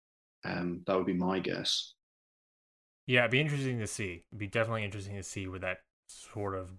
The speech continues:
Speaker 2: goes. At the very least, they're establishing the idea that the Crossroads is not a wholly effective finisher, which is
Speaker 1: Yeah.
Speaker 2: interesting.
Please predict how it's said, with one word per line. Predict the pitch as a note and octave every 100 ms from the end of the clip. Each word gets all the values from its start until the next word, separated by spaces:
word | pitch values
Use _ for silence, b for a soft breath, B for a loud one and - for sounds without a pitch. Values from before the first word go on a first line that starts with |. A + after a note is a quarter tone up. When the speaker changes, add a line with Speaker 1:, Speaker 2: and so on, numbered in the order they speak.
| -
Speaker 2:
goes. | G2+ F#2+ F2 E2 F2 - - _ -
At | B2+
the |
very | C3 D#3+ D#3
least, | D3 C3 -
they're | A#2+
establishing | - B2 A2+ A#2 -
the | A2+ G#2
idea | G2 G#2+ G#2
that | G2+
the | G2
Crossroads | - - A2 - A2+ G#2 G#2 F#2+ - - _ _ _ _ _ -
is | A#2+ A#2+ A2
not | A2+ A2 A2 G#2+ - -
a | G#2+ G2+ G2+ G2 F2 _ _ _ _ _ -
wholly | - C3 B2 A#2 A2+
effective | A2+ - - G#2+ - A#2 G2+ -
finisher, | A#2+ G#2 F#2 - - - _ _ _ _ _ - - _ _ -
which | G#2 G#2
is | G#2
Speaker 1:
Yeah. |
Speaker 2:
interesting. | F#2 - - -